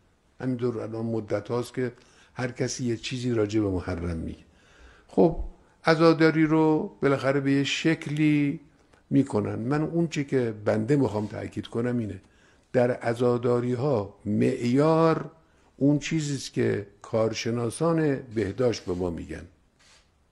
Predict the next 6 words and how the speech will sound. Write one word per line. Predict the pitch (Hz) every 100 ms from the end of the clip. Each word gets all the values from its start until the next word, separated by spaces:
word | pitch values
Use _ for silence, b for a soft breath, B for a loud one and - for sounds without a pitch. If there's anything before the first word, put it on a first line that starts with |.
| _ _ _ _ _
ستاد | - 127 139 139 135
ملی | 123 110 113 131 127 120 139 _
کرونا. | - 90 85 80 - - _ _ _ _ _ _ _ _ _ _ _ _ _ _ _ _ _ - - _
بنده | 127 135 139 151 151
خودم | 156 156 135 117
شخصاً | - 110 - 156 147